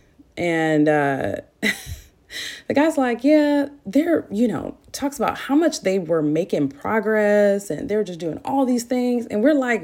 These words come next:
"Where?" <laughs> There's nothing here, you know, some animals maybe, but all of the progress was below the dirt. They were doing all of the,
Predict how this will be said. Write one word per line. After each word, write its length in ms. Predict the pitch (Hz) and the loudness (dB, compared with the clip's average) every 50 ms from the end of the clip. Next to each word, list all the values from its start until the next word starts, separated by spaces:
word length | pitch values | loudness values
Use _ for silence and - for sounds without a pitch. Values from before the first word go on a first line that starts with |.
| 139 | -4
"Where?" 480 | 123 127 147 214 311 339 90 - - - - _ - - - - - - - - | -4 -2 0 0 0 -2 -4 -6 -8 -12 -14 _ -16 -16 -16 -16 -20 -20 -20 -20
<laughs> 480 | - - - - - - - - - - | -20 -20 -14 -10 -10 -8 -8 -10 0 4
There's 280 | 220 214 269 277 - | 6 6 6 6 4
nothing 560 | 226 208 202 196 226 285 285 - 285 262 254 | 2 2 2 2 2 2 2 4 4 6 6
here, 440 | 233 240 269 320 269 - - - - - - - - | 6 6 4 4 2 0 -4 -8 -12 -16 -20 -12 -8
you 120 | - 180 190 | -4 -4 -2
know, 180 | 190 180 185 | -2 -4 -4
some 260 | 196 - - 143 139 | -4 -2 -2 -2 -2
animals 580 | - 123 156 240 339 311 233 190 196 247 - - | 0 0 2 2 2 2 2 0 -2 -6 -6 -4
maybe, 400 | - 160 139 151 151 151 - - - - - - - - - - _ - | -4 -2 -2 -2 -2 -4 -6 -8 -12 -16 -20 -20 -20 -20 -20 -20 _ -6
but 580 | 180 - 220 214 214 202 214 - - - - _ _ _ _ _ _ _ _ _ _ _ - - 190 | 0 2 2 2 2 2 0 -2 -2 -4 -10 _ _ _ _ _ _ _ _ _ _ _ -16 -10 -4
all 180 | 220 233 262 | 0 4 6
of 100 | 277 254 | 6 6
the 100 | 214 202 | 6 2
progress 800 | - - - - 143 170 165 143 - - - - - - - - - _ _ _ _ _ _ _ _ _ | 0 0 -2 -4 -2 -2 0 -2 -2 -4 -4 -8 -12 -14 -14 -16 -18 _ _ _ _ _ _ _ _ _
was 380 | - - 170 165 156 151 151 151 | -6 0 4 4 6 4 4 2
below 400 | 143 135 151 143 139 139 135 135 | -2 0 2 2 2 2 0 0
the 100 | 135 123 | -2 -4
dirt. 380 | 113 120 78 - - - - - _ _ - - - - - - - | -4 -4 -6 -6 -8 -14 -20 -20 _ _ -20 -20 -20 -20 -18 -16 -6
They 280 | 147 143 160 156 151 | 0 2 4 4 4
were 600 | 147 143 139 139 131 127 127 123 127 127 - - - - | 2 0 -2 -2 -2 0 0 -2 -2 -4 -6 -8 -10 -6
doing 480 | 147 147 135 135 131 127 131 120 117 - _ - | -4 -2 -2 -2 -2 -2 -4 -6 -8 -12 _ -18
all 540 | 139 147 151 160 175 180 175 180 175 170 | -14 -10 -8 -6 -2 0 2 2 2 2
of 140 | 160 156 143 | 2 0 0
the, 300 | - 131 120 90 80 - | 0 0 0 0 0 -4